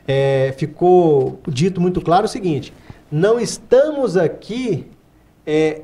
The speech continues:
querendo obrigar alguém a dar carinho. A ideia da decisão não é essa. A ideia da decisão é: eu não posso te obrigar a dar carinho,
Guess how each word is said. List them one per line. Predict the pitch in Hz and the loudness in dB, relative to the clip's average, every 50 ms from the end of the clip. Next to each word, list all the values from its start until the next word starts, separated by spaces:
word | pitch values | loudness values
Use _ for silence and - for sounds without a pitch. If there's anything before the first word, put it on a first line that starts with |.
| - - | -6 0
querendo | - 208 208 196 190 196 233 269 285 285 269 262 208 - - | 2 2 2 2 2 0 0 0 -2 -4 -4 -4 -4 0 2
obrigar | 226 233 - 175 208 208 170 143 147 170 180 185 190 185 | 2 2 2 2 0 -2 -2 -2 0 2 2 2 2 2
alguém | 180 165 156 151 147 175 202 226 226 | 2 2 0 0 0 0 0 0 0
a | |
dar | 220 220 214 | 0 -2 -2
carinho. | - 214 214 190 156 139 131 120 113 113 - - | 0 0 0 0 0 -2 -4 -6 -8 -10 -8 -6
A | 139 147 | -4 -4
ideia | 147 143 135 160 185 214 214 190 170 | -2 0 0 2 2 4 2 2 2
da | - 165 | 0 0
decisão | 160 165 - 139 131 135 175 202 | 0 -2 -2 -2 0 0 0 2
não | 226 240 | 2 0
é | 226 180 139 | 0 0 -2
essa. | 117 - - - - - - - _ - - - - - | -4 -6 -10 -14 -20 -20 -20 -20 _ -20 -20 -20 -12 -4
A | - 139 147 | -2 0 0
ideia | 143 160 196 208 | 2 0 2 2
da | 202 202 | 2 2
decisão | 190 190 165 170 156 175 226 233 214 180 | 2 2 0 0 0 2 2 2 2 0
é: | 143 117 - - - - _ _ | -2 -4 -6 -10 -14 -20 _ _
eu | - 170 180 | -2 0 0
não | 180 175 - | 2 0 0
posso | - 208 226 226 - | 2 0 0 0 0
te | 254 | 0
obrigar | 247 247 254 226 240 240 | 0 0 0 0 0 2
a | 240 | 2
dar | 240 233 | 0 2
carinho, | 240 254 254 226 170 151 139 120 107 | 2 2 2 2 2 0 -2 -4 -6